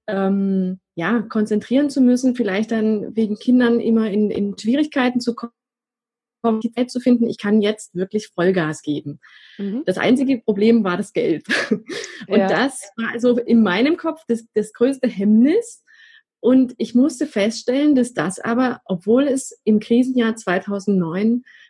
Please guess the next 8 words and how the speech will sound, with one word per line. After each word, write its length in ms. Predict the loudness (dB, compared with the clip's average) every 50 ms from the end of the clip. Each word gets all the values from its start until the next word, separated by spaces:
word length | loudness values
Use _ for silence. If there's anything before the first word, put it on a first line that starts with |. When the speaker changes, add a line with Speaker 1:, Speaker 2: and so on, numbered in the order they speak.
| _ _
Speaker 1:
fast 260 | -6 -6 -4 -4 -2
unmöglich 540 | 0 2 2 2 2 2 0 0 -2 0 -2
war, 340 | -2 0 0 0 -2 -2 -4 -4
ähm, 420 | -2 -2 0 0 0 0 -2 -4 -6 -12 _ _ _ _ _ _
vernünftige 680 | -2 2 2 2 2 2 0 0 0 2 2 2 0
Gründerkredite 760 | -2 -2 2 2 4 4 2 0 0 0 0 0 0 0 -2 -2
zu 120 | -2 -2
bekommen, 520 | -4 -4 -4 -4 -2 0 0 0 0 -2